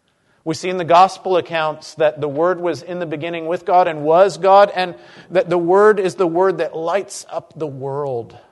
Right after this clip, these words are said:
And we see the Apostle Paul in Second Corinthians four reminding us that the same word that called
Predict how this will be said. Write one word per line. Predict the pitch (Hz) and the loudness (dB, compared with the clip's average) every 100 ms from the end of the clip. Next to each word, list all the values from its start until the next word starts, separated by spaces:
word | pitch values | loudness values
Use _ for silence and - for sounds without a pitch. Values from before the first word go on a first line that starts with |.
| _ _ _ _ _ _ _ _ _ _ _ _ - | _ _ _ _ _ _ _ _ _ _ _ _ -12
And | 156 | -8
we | 156 | -8
see | - 185 190 | -2 0 2
the | 170 | 0
Apostle | 160 170 175 170 147 | -2 -2 -2 -2 -10
Paul | - 180 190 190 | 0 6 8 6
in | 151 | 2
Second | 131 170 165 180 | -4 -4 -4 -8
Corinthians | 175 165 175 160 143 | -8 -8 -6 -8 -8
four | - 185 175 | -2 0 0
reminding | 151 165 190 190 | 0 -2 -2 -4
us | 165 - | -8 -10
that | 160 | -12
the | 156 | -12
same | - 196 214 202 | -10 -8 -6 -2
word | 190 190 160 | 0 0 -2
that | 147 | -6
called | - 190 180 | 0 2 2